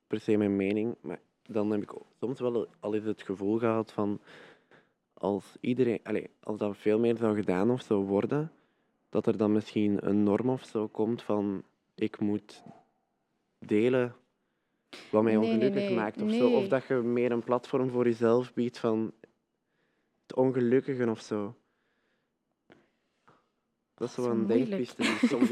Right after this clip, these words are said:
Speaker 3: vind
Speaker 2: <laughs>
Speaker 3: dat sommige mensen ook het gevoel hebben dat ze alles moeten delen met iedereen. Dat ze elke maaltijd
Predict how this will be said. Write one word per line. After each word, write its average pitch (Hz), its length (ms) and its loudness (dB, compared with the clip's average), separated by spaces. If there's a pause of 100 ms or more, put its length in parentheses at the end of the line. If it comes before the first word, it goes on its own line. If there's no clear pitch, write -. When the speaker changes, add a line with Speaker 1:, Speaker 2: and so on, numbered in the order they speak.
Speaker 3:
vind 147 160 0
Speaker 2:
<laughs> 113 40 -2 (100)
Speaker 3:
dat - 120 -16
sommige 156 440 -2
mensen 143 380 -4
ook 127 220 -8 (260)
het - 140 -18
gevoel 127 340 -6
hebben 151 240 -2
dat 117 120 -6
ze - 120 -10 (140)
alles 156 360 -2
moeten 117 300 -8
delen 107 320 -8
met 110 180 -12
iedereen. 117 500 -10 (380)
Dat 117 200 -12
ze 113 240 -8 (320)
elke 147 320 -2
maaltijd 131 720 -6